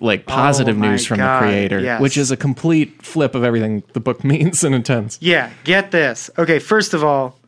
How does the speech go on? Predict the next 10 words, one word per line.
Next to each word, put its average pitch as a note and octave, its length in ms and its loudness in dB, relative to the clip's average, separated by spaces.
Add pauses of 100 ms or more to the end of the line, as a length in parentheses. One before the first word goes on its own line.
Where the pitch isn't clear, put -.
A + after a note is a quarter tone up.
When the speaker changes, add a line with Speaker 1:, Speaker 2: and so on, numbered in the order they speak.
(260)
Speaker 2:
Trout G3+ 380 2
says, D3+ 720 0
"And D3 180 -6
this E3+ 240 0
becomes E3+ 400 -2
the - 80 -8
message D3+ 500 -2 (120)
of D3+ 300 -2
the D3+ 60 -6
movie." C3 480 -4